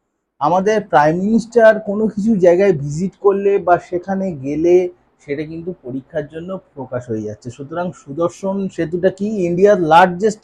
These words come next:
কেবল স্ট্রেট ব্রিজ লিংক। ইন্ডিয়ার সবচেয়ে বড়, বারবার বলেছি, ইন্ডিয়ার সবচেয়ে বড় জিনিস কিন্তু সব সময়ের জন্য পরীক্ষায় সবচেয়ে বেশি ইম্পর্টেন্ট।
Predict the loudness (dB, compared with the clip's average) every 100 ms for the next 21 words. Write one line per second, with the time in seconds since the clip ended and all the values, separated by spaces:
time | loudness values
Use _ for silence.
0 | _ 2 4 4 2 -2 0 0 -6 _
1 | _ _ 0 2 2 2 2 0 -4 _
2 | _ _ _ _ _ _ -2 0 2 2
3 | 6 6 6 0 -2 -2 -4 _ 6 6
4 | 8 6 4 6 8 8 8 6 6 6
5 | 2 0 -2 -4 -2 -2 -4 -10 _ _
6 | -6 -4 0 2 2 2 0 0 _ -2
7 | 0 4 2 2 -2 -4 -6 -8 -2 -2
8 | -2 -6 -10 -10 0 0 2 -2 -4 -6
9 | -8 -8 2 4 4 0 _ _ _ _
10 | 2 2 2 2 2 2 -2 -4 -6 -8
11 | -10